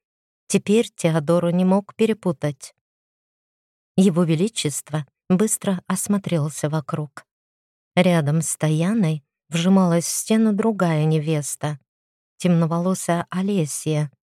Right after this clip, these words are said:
в глазах которой читался истинный и ничем не прикрытый страх. Решётка камеры выбита, на стене трещина.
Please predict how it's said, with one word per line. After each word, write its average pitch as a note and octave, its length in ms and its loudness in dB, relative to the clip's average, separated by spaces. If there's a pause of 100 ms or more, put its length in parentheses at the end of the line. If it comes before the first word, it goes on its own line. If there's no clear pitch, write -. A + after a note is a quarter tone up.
(400)
в D#3+ 80 -2
глазах E3 480 -2
которой D#3 400 -4
читался D#3+ 640 -4
истинный E3 720 -2 (240)
и E3+ 80 4
ничем F3 580 2
не D#3 100 2
прикрытый E3+ 600 -2
страх. D#3+ 640 -6 (640)
Решётка D#3+ 540 -4
камеры D#3 600 -2 (200)
выбита, E3+ 600 -2 (520)
на E3+ 160 6
стене E3 500 0
трещина. D#3 800 -4